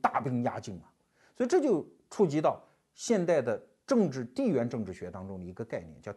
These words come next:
地缘大锤。什么意思呢？就是在亚欧大陆这一片广袤的领土上，它的文明的发祥地通常离海很近。可是你不要忘了，它内地还有纵深的腹地啊。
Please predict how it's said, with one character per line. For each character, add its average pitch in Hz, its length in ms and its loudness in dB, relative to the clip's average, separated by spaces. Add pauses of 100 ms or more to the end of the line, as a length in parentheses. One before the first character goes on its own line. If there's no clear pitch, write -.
(120)
地 160 220 -4
缘 87 340 -12
大 - 140 -10 (120)
锤。 - 220 -14 (720)
什 - 120 -8
么 220 80 0
意 285 180 -2
思 208 100 -4
呢？ 202 100 -10 (360)
就 277 100 -2
是 294 60 0
在 285 100 4
亚 285 200 2
欧 311 200 6
大 240 160 2
陆 190 160 6
这 151 140 -2
一 120 100 -2
片 110 340 -6
广 107 180 0
袤 135 140 2
的 107 120 -4
领 92 180 -8
土 - 160 -12
上， - 160 -18 (240)
它 - 100 -6
的 285 100 4
文 156 240 4
明 220 260 0
的 120 60 0
发 127 180 -2
祥 110 180 -8
地 110 120 -8
通 180 220 -8
常 123 160 -8
离 123 140 -8
海 - 300 -14
很 - 220 -18
近。 - 140 -20 (380)
可 - 100 -6
是 190 140 0
你 185 80 0
不 156 100 -2
要 196 100 4
忘 196 220 2
了， 165 100 -6 (240)
它 - 120 2
内 311 340 4
地 185 220 -2
还 220 160 0
有 220 100 0 (160)
纵 208 240 0
深 208 200 -2
的 165 60 2
腹 123 240 -8
地 98 200 -10
啊。 - 100 -18